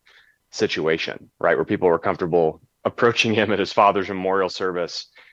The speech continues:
and essentially questioning his faith, uh, for his political coverage. Um, and there's plenty of charac-, there's plenty of, uh, coverage of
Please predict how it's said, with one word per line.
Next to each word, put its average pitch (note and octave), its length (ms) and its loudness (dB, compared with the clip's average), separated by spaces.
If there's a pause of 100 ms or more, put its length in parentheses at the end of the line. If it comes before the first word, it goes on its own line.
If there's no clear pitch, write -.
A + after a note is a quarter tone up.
(240)
and F2 240 0
essentially G#2 340 0
questioning E2 800 -2
his D#2+ 200 -2
faith, - 400 0 (360)
uh, D#2 320 0
for F2 180 -2
his D#2+ 220 -4
political E2 480 -2
coverage. - 480 -4 (640)
Um, F#2+ 640 4 (320)
and G3 120 4
there's E3 140 4
plenty A#2+ 360 2
of G2+ 260 -2
charac-, A2 400 0
there's A#2 220 -2 (280)
plenty D3 320 2
of, F2+ 300 -2
uh, C#2+ 400 -2 (220)
coverage F#2+ 500 0
of D2+ 340 -2